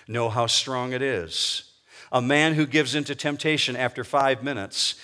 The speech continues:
simply does not know what it would have been like an hour later." Christ, because he was the only man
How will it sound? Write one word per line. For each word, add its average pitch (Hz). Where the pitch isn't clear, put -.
simply 160
does 120
not 131
know 135
what 120
it 123
would 127
have 120
been 139
like 95
an 104
hour 110
later." 107
Christ, 147
because 131
he 147
was 123
the 127
only 156
man 107